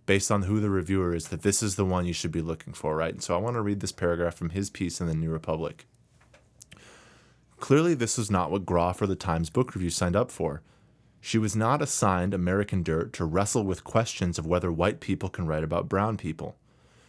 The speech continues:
She was brought in because she is the author of Fates and Furies, a mega bestseller that was Barack Obama's favorite novel of twenty fifteen. Groff's byline was meant to signal to readers that American Dirt is also a big novel. The review was just doing its part in the hype cycle."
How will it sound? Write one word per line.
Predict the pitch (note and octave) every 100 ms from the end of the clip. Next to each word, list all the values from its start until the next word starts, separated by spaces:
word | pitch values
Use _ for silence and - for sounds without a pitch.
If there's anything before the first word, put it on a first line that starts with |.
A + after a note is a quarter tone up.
| -
She | -
was | G#2+ F2+
brought | G#2 G#2 A2
in | C#3+ A#2+
because | F#2 - G2+
she | - A2+
is | A#2+
the | G2
author | E2 F2 - D#2+
of |
Fates | - E2+ D#2
and | D#2+
Furies, | - G#2+ G#2+ F2+ E2
a |
mega | D#2+ F2+ A2
bestseller | F#2 F2 - D#2 D#2+ F2+
that | -
was | D#2+
Barack | D#2+ E2 F#2 G2+
Obama's | F#2 E2 D#2+ E2 -
favorite | F#2 F#2 G2
novel | E2 D#2+ F2
of | F2+
twenty | - E2
fifteen. | D#2 - - B2+ F2 - - - - - _ -
Groff's | G2 G#2 -
byline | G2+ F2+ A2+ C3 E2+ E2+ F2+
was | F2 E2+
meant | F2+ G2+
to | -
signal | - - A#2 C#3+ C#3+
to | -
readers | F#2+ G2+ F#2 D#2+ -
that | E2+
American | E2 F2 G#2+ -
Dirt | G2 F2 F2
is | -
also | A2 D#3 - E2+
a |
big | D#2+ E2 E2+
novel. | D#2+ D2+ C#2+ D2+ - - - -
The | G2
review | F2+ A2+ C3+
was | A2
just | - F#2+ -
doing | G2+ A#2+
its | A#2+ -
part | - F2 F2+ -
in | F#2
the | D#2+
hype | F2+ F2
cycle." | - D2+ - - -